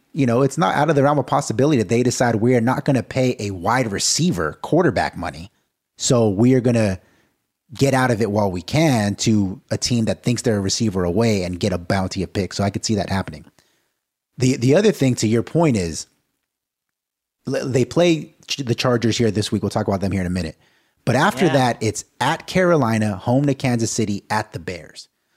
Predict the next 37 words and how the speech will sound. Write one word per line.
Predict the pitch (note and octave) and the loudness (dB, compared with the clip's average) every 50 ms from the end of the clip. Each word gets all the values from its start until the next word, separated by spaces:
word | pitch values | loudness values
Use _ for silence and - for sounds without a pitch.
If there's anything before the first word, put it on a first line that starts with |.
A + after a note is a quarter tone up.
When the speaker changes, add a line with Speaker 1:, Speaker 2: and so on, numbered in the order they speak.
| _ _ | _ _
Speaker 1:
So | - - D3 - | -2 0 2 4
even | F3 G#3 A3+ C#4+ B3+ A3+ | 4 4 4 4 2 2
if | - - | 2 2
they | F3+ D#3 | 2 2
lose | C#3 B2 A#2 B2+ C3+ C#3 C#3 C#3 C3+ B2+ A#2+ - - - - | 2 2 2 4 4 6 6 6 4 4 2 0 -6 -12 -8
this | - A2+ B2 A#2 - - | -2 0 0 0 0 0
week, | F2 G2 G2 G2+ G2 - - - - | 0 2 2 2 2 0 -4 -10 -6
and | G#2 G2 F#2 F2+ | -4 -4 -2 -2
let's | G2 G#2+ - | -4 -4 -2
say | - G#2+ | -2 -2
they | G2 G2 F2+ | -2 -2 -2
lose | F2+ G2+ A2+ A2+ A2+ A2+ F#2 | 0 2 4 4 4 4 2
in | G#2 G#2+ G2+ | 2 -2 -2
Kansas | - A#2+ G#2+ G2+ F#2 F2 | -2 -2 -2 -2 -2 -4
City, | - - G#2+ F#2+ D#2 D2+ D2 - _ _ _ _ _ _ _ _ _ _ _ _ _ _ _ _ _ _ _ _ _ _ _ _ - | -4 -2 -2 -2 -4 -6 -10 -14 _ _ _ _ _ _ _ _ _ _ _ _ _ _ _ _ _ _ _ _ _ _ _ _ -6
they're | A2 C3 A#2+ A#2 | -2 0 0 2
staring | - - - - - D#3 F3 G3 G3+ F#3 C#3+ A2+ G2+ G2 | 0 0 -2 0 2 2 4 4 4 2 2 2 0 -2
at, | F#2+ - - | -4 -4 -6
like, | E2+ F2 _ - | -10 -12 _ -8
two | - - - D#3+ E3 | -4 0 2 2 4
and | E3+ D3+ C3+ | 4 2 0
four. | - - G2 F#2+ F2+ F2 E2 D#2+ E2 - _ _ _ _ - | 0 -2 -4 -2 -2 -2 -2 -4 -6 -10 _ _ _ _ -2
You | A#2 A#2 A#2+ | 0 2 2
have | A2 G2 | 2 2
a | F#2 | 0
home | - - C3+ D#3 F3+ E3+ | 0 2 2 2 2 4
game | D#3 D#3+ E3 E3 D3+ | 2 2 2 4 4
with | C#3+ D3 C3+ | 2 2 2
the | C3 | 0
Niners. | A2+ A2 G#2+ G2+ G#2 G2+ G2+ F#2+ | 0 0 0 0 0 0 0 -2
I | G2+ G2 | -2 -2
think | C3 C3 | 0 0
the | B2 | 0
Niners | A2 A#2+ A#2+ B2 A#2 A2 | 0 0 0 2 2 0
would | A2+ F#2+ | 0 0
be | G#2 F#2+ | 0 -2
favored, | - - - C3 C#3 C3 F2 F2+ D#2 D2+ - | -2 -2 0 2 2 2 0 -2 -4 -6 -6